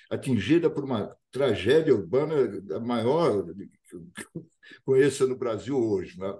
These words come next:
maior tragédia do meio ambiente, né? Essa mesma cidade gasta oito milhões com a escola do bicheiro Anísio Abra-, Abraão, né?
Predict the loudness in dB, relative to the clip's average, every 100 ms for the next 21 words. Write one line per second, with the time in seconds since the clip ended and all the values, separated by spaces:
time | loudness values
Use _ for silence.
0 | -12 -8 -6 -6 -8 -18 _ -2 0 0
1 | 2 2 4 2 2 6 6 4 -2 -6
2 | -8 _ -20 -14 -12 -12 -14 _ _ _
3 | _ -2 0 0 4 4 4 0 0 0
4 | 0 2 -2 0 2 2 0 -4 -2 -4
5 | -4 -4 -2 -2 0 2 2 2 -2 -2
6 | -4 -2 -2 -2 -2 -4 -4 -4 -6 -6
7 | -6 -4 -2 -2 -4 -8 _ _ _ _
8 | -10 -4 -4 -6